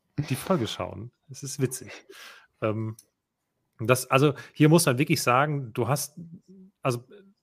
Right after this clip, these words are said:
die Designer werden wahrscheinlich alle möglichen The Office-Folgen geguckt haben und sich gedacht haben, okay, was schaffen wir, hier alles einzubauen?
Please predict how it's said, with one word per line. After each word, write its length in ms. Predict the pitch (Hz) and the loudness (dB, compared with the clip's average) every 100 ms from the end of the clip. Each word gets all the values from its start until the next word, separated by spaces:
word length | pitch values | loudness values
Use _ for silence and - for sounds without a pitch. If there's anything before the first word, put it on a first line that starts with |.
| _ - | _ -8
die 80 | 123 | -4
Designer 480 | 117 123 156 143 117 | 0 4 4 4 4
werden 380 | 139 165 160 | 4 4 0
wahrscheinlich 640 | 131 - 135 139 139 135 - _ _ _ _ | -2 0 0 2 0 -2 -8 _ _ _ _
alle 220 | - 143 160 | 0 2 4
möglichen 360 | 147 - 127 | 2 0 -2
The 80 | 120 | -2
Office-Folgen 500 | 127 - - 107 101 | -4 -4 -4 -4 -4
geguckt 240 | 98 101 98 | -6 -8 -6
haben 120 | 107 | -6
und 80 | 110 | -8
sich 100 | - | -8
gedacht 300 | - 123 - | -2 -2 -2
haben, 120 | 123 113 | -4 -6
okay, 400 | - 127 156 - - - - _ _ | -2 0 0 -4 -16 -20 -20 _ _
was 300 | 123 156 - | 2 2 0
schaffen 460 | - 139 - 101 98 | 0 0 0 -8 -10
wir, 380 | 98 110 147 - | -6 -6 -6 -12
hier 300 | - 127 - | -2 0 2
alles 440 | 120 123 123 - - | 2 2 -2 -8 -4
einzubauen? 720 | 113 113 - - 101 - 127 | -2 0 -4 -8 -14 -14 -16